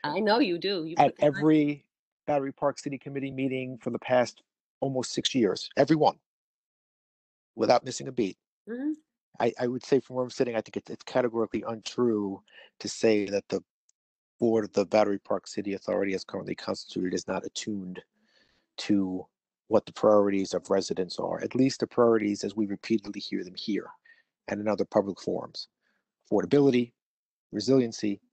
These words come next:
Speaker 2: sustainability. We talk about it all the time. There are items on every agenda of the board. We have executive sessions, which are executive sessions, but there are things that are discussed in those sessions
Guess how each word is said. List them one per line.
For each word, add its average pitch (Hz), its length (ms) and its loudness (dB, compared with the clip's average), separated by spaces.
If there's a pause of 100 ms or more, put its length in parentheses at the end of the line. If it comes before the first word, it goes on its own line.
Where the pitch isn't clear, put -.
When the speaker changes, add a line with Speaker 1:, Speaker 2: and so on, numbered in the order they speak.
(220)
Speaker 2:
sustainability. 101 640 -2 (400)
We - 80 -12
talk - 240 -4
about 107 180 2
it 107 40 2
all 104 120 0
the 110 60 0
time. 104 420 -4 (720)
There 95 240 2
are 90 80 -6 (100)
items 107 420 0
on 92 260 -6
every 101 480 0 (100)
agenda 101 360 -4
of - 140 -8
the 95 80 -8
board. 120 420 4 (260)
We 90 120 -4
have 87 200 0
executive 98 460 -2
sessions, 131 420 0
which - 160 -6
are 113 60 -6
executive 98 400 -6
sessions, 107 340 -2
but - 120 -4
there 95 140 -4
are 95 140 -6
things 110 180 -18
that 98 120 -6
are 95 60 -20
discussed - 420 -6
in 110 120 -20
those 107 160 -8
sessions 98 440 -2